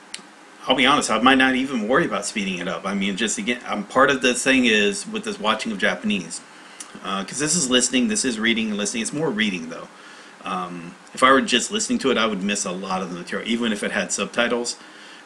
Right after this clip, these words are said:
um, I would be missing some points or some of the plot. Uh,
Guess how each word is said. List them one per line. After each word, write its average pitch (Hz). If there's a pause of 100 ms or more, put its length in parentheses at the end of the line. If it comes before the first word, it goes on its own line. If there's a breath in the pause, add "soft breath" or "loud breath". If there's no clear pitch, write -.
um, 98
I 113
would 117
be 104
missing 101
some 90
points - (680)
or 92
some 113
of 104
the 95
plot. 92 (760 loud breath)
Uh, 87